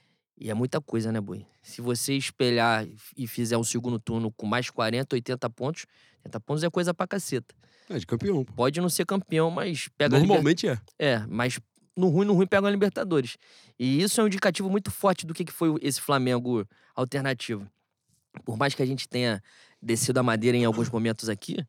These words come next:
Speaker 1: e de maneira acertada, ao meu ver,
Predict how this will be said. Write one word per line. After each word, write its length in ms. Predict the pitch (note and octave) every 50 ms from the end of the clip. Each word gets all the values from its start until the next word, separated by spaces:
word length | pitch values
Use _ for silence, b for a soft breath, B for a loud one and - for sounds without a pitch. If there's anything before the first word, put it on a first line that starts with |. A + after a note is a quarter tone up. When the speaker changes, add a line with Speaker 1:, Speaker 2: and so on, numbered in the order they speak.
| _ _ _ _ _ _ _ _ _ _
Speaker 1:
e 800 | - G#2+ A2 A2 A2 A2 A2 G#2+ G#2+ G#2 G#2 G#2 G#2 G#2+ G#2+ - -
de 120 | A2+ A#2+
maneira 580 | A#2+ B2 A#2 A#2 B2 C3 C3 B2+ A2+ G#2 G2+ - _ _ _ -
acertada, 760 | A#2 A#2 - A#2+ G#2 - - - C#3 C#3+ C#3+ C3+ A#2 G#2 G#2+
ao 120 | C3+ - A2+
meu 160 | B2 A#2+ A2+
ver, 260 | A2 B2+ D#3 E3+ E3